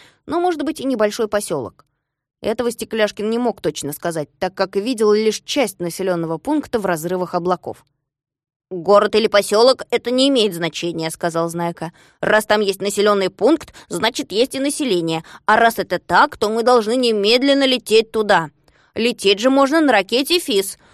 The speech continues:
Думаю, что она свободно пройдёт через тоннель». «Пройти-то она пройдёт», — согласился профессор Звёздочкин. «Но как мы доставим ракету к тоннелю?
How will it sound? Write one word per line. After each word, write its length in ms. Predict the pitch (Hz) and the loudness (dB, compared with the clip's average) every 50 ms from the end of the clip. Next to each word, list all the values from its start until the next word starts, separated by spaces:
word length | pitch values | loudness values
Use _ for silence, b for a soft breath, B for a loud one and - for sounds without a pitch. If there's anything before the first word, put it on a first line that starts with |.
| b b b b | b b b b
Думаю, 340 | 196 220 240 240 233 226 | 2 2 4 4 4 2
что 220 | 214 - - 220 214 | 0 2 4 4 4
она 160 | 214 220 226 | 4 4 2
свободно 520 | 220 - 226 233 233 226 214 190 170 185 165 | 0 2 2 2 4 4 4 2 2 0 0
пройдёт 360 | - 185 180 180 175 180 170 | 0 0 2 2 2 0 -2
через 280 | - - 208 180 185 185 | -2 -2 -2 -2 -2 0
тоннель». 420 | - 220 202 190 175 156 147 - _ _ _ _ _ _ _ _ _ _ _ _ _ _ _ _ _ _ _ | 2 2 2 2 0 -2 -4 -8 _ _ _ _ _ _ _ _ _ _ _ _ _ _ _ _ _ _ _
«Пройти-то 500 | - 226 240 233 - 269 269 - 262 269 | 2 2 2 2 2 -2 0 2 2 4
она 160 | 269 277 277 | 4 4 2
пройдёт», — 720 | 269 - 294 285 294 240 220 285 311 262 220 220 - - - b b b | 2 2 2 2 2 2 2 4 6 6 4 4 0 -10 -20 b b b
согласился 600 | b - 202 190 208 202 196 - 208 185 - 190 | b -8 -2 0 0 0 0 -2 -6 -8 -8 -6
профессор 500 | 180 190 185 185 - 202 185 - 196 190 | -4 -4 -4 -2 -2 -4 -4 -4 -4 -4
Звёздочкин. 600 | 196 202 214 208 185 160 180 - - - 165 160 b b b b b | -4 -4 -4 -4 -4 -4 -8 -12 -12 -14 -16 -16 b b b b b
«Но 200 | - 233 254 254 | -2 0 0 0
как 320 | - - - 277 240 226 - | 0 0 2 2 2 2 0
мы 140 | 226 254 | -2 0
доставим 500 | 247 240 269 262 - 294 285 269 277 277 | 2 2 2 2 4 2 4 4 2 2
ракету 400 | 269 269 254 - 320 311 - 320 | 2 0 0 0 0 -2 -2 -4
к 80 | 311 - | -4 0
тоннелю? 540 | - 302 320 330 320 294 233 185 160 151 | 2 4 4 4 4 4 2 0 -4 -6